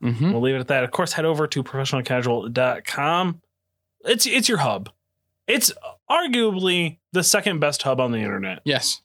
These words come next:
Speaker 2: Yeah.
Speaker 1: Yep.
Speaker 2: Actually, it might be the first best hub. Now that we're finding more about other hubs,
Speaker 1: Mm-hmm.
Speaker 2: um, I would sh-, I would say it's probably the best hub.
Speaker 1: I will say, uh, some of the more recent tidbits about hub information.
Speaker 2: Mm-hmm.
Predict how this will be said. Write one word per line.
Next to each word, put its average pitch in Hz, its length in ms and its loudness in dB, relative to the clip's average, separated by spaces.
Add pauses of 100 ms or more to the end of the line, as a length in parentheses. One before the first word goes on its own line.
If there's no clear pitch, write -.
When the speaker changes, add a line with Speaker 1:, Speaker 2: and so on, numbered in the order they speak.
Speaker 2:
Yeah. 117 220 0 (200)
Speaker 1:
Yep. 175 200 0 (340)
Speaker 2:
Actually, 285 260 0
it 294 40 2
might 311 160 2
be 285 80 0
the 214 80 0
first 190 240 0
best - 200 -2
hub. 127 180 0
Now 247 220 2
that 254 60 2
we're 214 100 0
finding 202 280 0
more 170 180 2
about 160 360 0
other 151 240 0
hubs, 214 480 0
Speaker 1:
Mm-hmm. 151 500 -2
Speaker 2:
um, 151 400 0
I 160 100 0
would 175 140 0
sh-, - 220 -4
I 185 100 2
would 196 120 0
say 185 100 0
it's - 80 -4
probably 135 240 0
the 127 80 -2
best 110 280 -2
hub. 117 120 -4
Speaker 1:
I 147 80 2
will 165 260 0
say, 131 640 0
uh, 113 520 0 (120)
some 139 300 2
of 123 160 -4
the 135 100 0
more 135 380 0
recent 139 580 0
tidbits 127 580 0
about 113 720 -2
hub 120 380 -2 (120)
information. 120 720 -2
Speaker 2:
Mm-hmm. 127 200 2